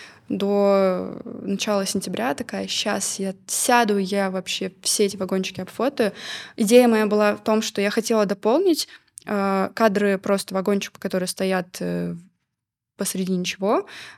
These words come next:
историями людей, которые там живут. Я хотела интервьюировать их. Ну, я всё ещё хочу их интервьюировать, я просто боюсь, что осенью я их там не застану, но я попробую.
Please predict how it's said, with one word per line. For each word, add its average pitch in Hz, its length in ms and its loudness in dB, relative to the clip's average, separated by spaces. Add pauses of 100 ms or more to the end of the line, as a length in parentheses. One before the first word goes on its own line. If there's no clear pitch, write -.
(160)
историями 233 520 6
людей, 208 300 4
которые 185 360 0
там 185 160 -10
живут. 180 420 -10
Я 214 100 -8
хотела 220 360 0
интервьюировать 220 800 0
их. - 180 -4 (400)
Ну, 240 120 6
я 214 120 6
всё 240 180 6
ещё 240 180 6
хочу 240 340 2
их 233 140 2
интервьюировать, 214 600 0
я 214 60 -6
просто 214 240 -6
боюсь, 202 240 0
что - 180 -6
осенью 190 480 0
я 185 160 0
их 180 240 -6
там 180 120 -6
не 185 100 -4
застану, 269 420 0
но 214 140 2
я 233 140 2
попробую. 190 500 -2